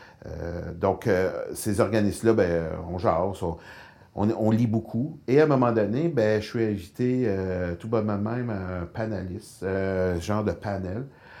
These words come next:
qu'on parle de, de monnaie, de la monnaie qui n'existera plus, le, le cash, le petit vingt-cinq cents qui n'existe plus,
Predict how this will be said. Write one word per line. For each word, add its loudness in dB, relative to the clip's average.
qu'on 2
parle 8
de, 2
de 0
monnaie, 0
de -2
la -2
monnaie 0
qui -8
n'existera -4
plus, -6
le, 0
le -2
cash, -4
le -2
petit -10
vingt-cinq -2
cents -6
qui -6
n'existe -8
plus, -8